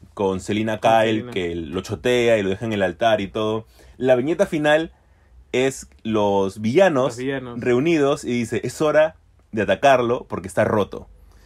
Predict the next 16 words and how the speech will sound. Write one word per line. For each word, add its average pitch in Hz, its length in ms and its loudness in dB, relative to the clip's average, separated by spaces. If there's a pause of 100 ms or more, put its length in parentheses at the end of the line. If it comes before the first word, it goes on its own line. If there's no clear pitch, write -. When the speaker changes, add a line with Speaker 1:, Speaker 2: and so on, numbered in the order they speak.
(640)
Speaker 2:
Claro, 160 360 2
se 147 100 -10
lo 156 160 -2
volvió 160 320 0
a - 40 0
rom-, 190 260 -2
o 147 60 -12
sea, 165 180 -4
creo 240 160 0
que 196 240 0
lo 143 180 -6
que 160 160 -6
hizo 185 300 -6
Tom 180 220 -4
King 185 400 -4 (180)
es 151 400 -6